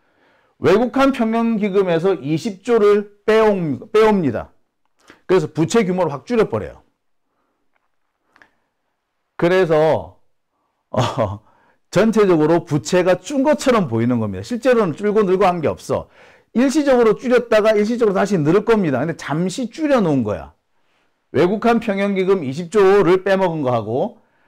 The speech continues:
그 다음에 사상 최대의 불용액, 즉 뭐냐면 예산을 편성을 해놓고 쓰지 않았다는 겁니다.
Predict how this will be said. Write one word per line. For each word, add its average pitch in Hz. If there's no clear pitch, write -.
그 160
다음에 175
사상 247
최대의 196
불용액, 190
즉 220
뭐냐면 165
예산을 139
편성을 247
해놓고 139
쓰지 349
않았다는 160
겁니다. 85